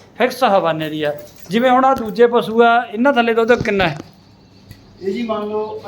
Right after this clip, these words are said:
Speaker 2: ਇਹ, ਆਹ ਤਾਂ ਪਲੂਣ ਨੇ ਦਿੱਤਾ ਜੀ ਪਹਿਲੇ ਸੂਏ ਬਾਰਾਂ ਲੀਟਰ।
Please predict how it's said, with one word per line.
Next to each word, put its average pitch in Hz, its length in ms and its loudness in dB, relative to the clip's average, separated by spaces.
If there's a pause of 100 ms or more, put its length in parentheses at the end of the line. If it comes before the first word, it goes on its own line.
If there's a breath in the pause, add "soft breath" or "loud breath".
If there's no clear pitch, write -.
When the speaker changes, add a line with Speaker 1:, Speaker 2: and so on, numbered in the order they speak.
Speaker 2:
ਇਹ, 247 140 0
ਆਹ 247 320 -4
ਤਾਂ 247 120 -4
ਪਲੂਣ 214 340 -10
ਨੇ 220 80 -10
ਦਿੱਤਾ 214 360 -10
ਜੀ 226 140 -8
ਪਹਿਲੇ 226 300 -8
ਸੂਏ 208 240 -10
ਬਾਰਾਂ 160 320 -8
ਲੀਟਰ। - 220 -18